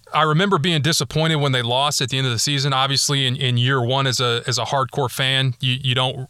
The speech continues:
you don't know what you don't know. I thought it was disappointing that they lost. I wish they would have won. But as a little thirteen-year-old, you kinda shrug it off and you move on.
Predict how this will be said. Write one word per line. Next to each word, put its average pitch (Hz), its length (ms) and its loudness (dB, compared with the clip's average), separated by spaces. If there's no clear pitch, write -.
you 123 140 0
don't 139 160 -2
know 135 160 0
what 131 200 0
you 123 60 0
don't 127 220 -2
know. 127 280 0
I 131 100 0
thought 135 220 2
it 127 80 -2
was 120 120 0
disappointing 139 600 0
that 131 140 -4
they 123 100 0
lost. 123 460 0
I 117 100 0
wish 110 440 -2
they 127 120 -2
would 120 180 0
have 110 120 -2
won. 143 320 0
But 123 260 -2
as 123 280 0
a 123 60 0
little 123 240 0
thirteen-year-old, 131 720 0
you 113 60 -2
kinda 123 220 -2
shrug 123 300 -2
it 113 60 -2
off 120 260 0
and 120 80 -2
you 113 80 -2
move 113 180 0
on. 117 280 -2